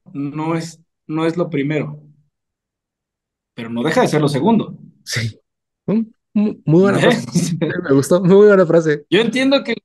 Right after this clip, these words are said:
Speaker 1: dinero no es lo primero, pero no deja de ser lo segundo". <laughs>
Speaker 2: Muy buena frase. Esa me gustó. Esa, esa te la voy a copiar.
Speaker 1: Eh.
Speaker 2: Esa. <laughs>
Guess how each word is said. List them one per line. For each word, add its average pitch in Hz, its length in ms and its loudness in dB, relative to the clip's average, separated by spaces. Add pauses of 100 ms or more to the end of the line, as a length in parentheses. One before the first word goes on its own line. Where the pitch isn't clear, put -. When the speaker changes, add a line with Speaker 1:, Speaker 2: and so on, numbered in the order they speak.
Speaker 1:
dinero 226 240 -6
no 214 160 0
es 214 120 -2
lo 214 120 -2
primero, 202 460 -4
pero 170 140 -6
no 175 100 -8
deja 185 220 -10
de 151 80 -10
ser 156 120 -12
lo 160 80 -12
segundo". 127 340 -16 (140)
<laughs> 180 880 -4
Speaker 2:
Muy 196 140 0
buena 175 180 2
frase. 143 300 0
Esa 147 160 -2
me 190 120 4
gustó. 139 440 0
Esa, 151 340 -10
esa 156 180 -4
te 180 100 -4
la 143 100 -2
voy 139 120 0
a 151 80 -6
copiar. 113 440 -10 (280)
Speaker 1:
Eh. 139 180 0
Speaker 2:
Esa. - 80 -2 (240)
<laughs> 160 560 -6